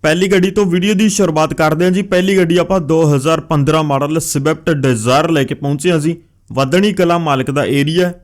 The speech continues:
ਮੋਗੇ ਸਾਈਡ ਤੋਂ, ਤੇ ਕਾਫੀ ਡਿਮਾਂਡ ਆ ਰਹੀ ਸੀਗੀ ਜੀ ਡਿਜ਼ਾਇਰ ਵਾਸਤੇ। ਇੱਧਰਲੀ ਸਾਈਡ ਤੋਂ ਲੈ ਕੇ ਪਹੁੰਚੇ ਹਾਂ। ਜੇ ਆਪਾਂ ਅੰਦਰੋਂ ਗੱਲ ਕਰੀਏ, ਤਾਂ ਤੁਹਾਨੂੰ ਸਭ ਤੋਂ ਪਹਿਲਾਂ ਅੰਦਰੋਂ ਮੈਂ ਦੱਸ ਦਿੰਦਾ ਜੀ,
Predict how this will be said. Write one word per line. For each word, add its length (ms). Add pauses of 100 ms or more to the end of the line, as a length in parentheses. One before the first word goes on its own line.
ਮੋਗੇ 380
ਸਾਈਡ 260
ਤੋਂ, 240 (600)
ਤੇ 180
ਕਾਫੀ 380
ਡਿਮਾਂਡ 340
ਆ 120
ਰਹੀ 160
ਸੀਗੀ 260
ਜੀ 220 (540)
ਡਿਜ਼ਾਇਰ 420
ਵਾਸਤੇ। 520 (160)
ਇੱਧਰਲੀ 380
ਸਾਈਡ 260
ਤੋਂ 180
ਲੈ 160
ਕੇ 100
ਪਹੁੰਚੇ 400
ਹਾਂ। 180
ਜੇ 220
ਆਪਾਂ 340
ਅੰਦਰੋਂ 260
ਗੱਲ 160
ਕਰੀਏ, 200
ਤਾਂ 80
ਤੁਹਾਨੂੰ 280
ਸਭ 200
ਤੋਂ 160
ਪਹਿਲਾਂ 300
ਅੰਦਰੋਂ 240
ਮੈਂ 120
ਦੱਸ 220
ਦਿੰਦਾ 260
ਜੀ, 220